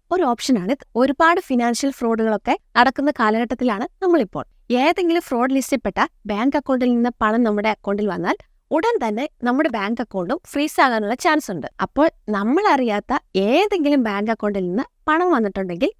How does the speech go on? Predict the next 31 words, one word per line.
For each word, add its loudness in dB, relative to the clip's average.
അത് 2
ഫ്രോഡ് 0
ആണോ 4
എന്നറിയാൻ -2
ആ 6
ബാങ്ക് 2
അക്കൗണ്ട് -2
നമ്പർ -2
ഇവിടെ -2
സെർച്ച് -8
ചെയ്യാവുന്നതാണ്. 0
ഇത് 0
നിങ്ങൾ 2
ഒരിക്കലും 4
മറക്കരുത് 0
കേട്ടോ. -2
അതുപോലെ 2
നമ്മളുമായി 2
കോൺടാക്ട് -2
ചെയ്യുന്ന -2
സോഷ്യൽ 0
മീഡിയ 4
അക്കൗണ്ട് -2
ഫ്രോഡ് 0
ആണോ 0
എന്നറിയാനും -2
ഇവിടെ 2
പറ്റും. -8
പ്രത്യേകിച്ച് 0
സെയിൽസ് -2
ചെയ്യുന്ന 0